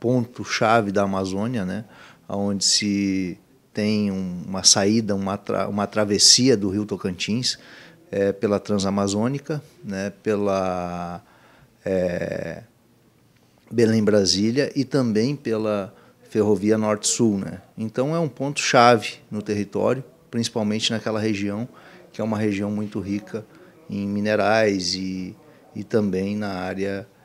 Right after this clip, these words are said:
é, de transportes, que vai ser um ponto, né, na, na rede de transportes nacionais.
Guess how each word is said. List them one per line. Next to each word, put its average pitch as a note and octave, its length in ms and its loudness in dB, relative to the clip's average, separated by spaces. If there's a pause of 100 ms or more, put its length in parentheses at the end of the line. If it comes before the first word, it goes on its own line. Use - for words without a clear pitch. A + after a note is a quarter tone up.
(240)
é, F#2+ 760 2
de F#2 100 -14
transportes, G#2+ 720 0
que A2+ 120 -6
vai G#2+ 360 -2 (360)
ser - 220 -2
um A2+ 120 -4
ponto, A2+ 600 -6 (420)
né, G#2 360 -6 (120)
na, G2 440 -4
na G2 120 -4
rede F#2+ 380 -2
de F#2 80 -14
transportes G2+ 600 -6
nacionais. G#2 720 -6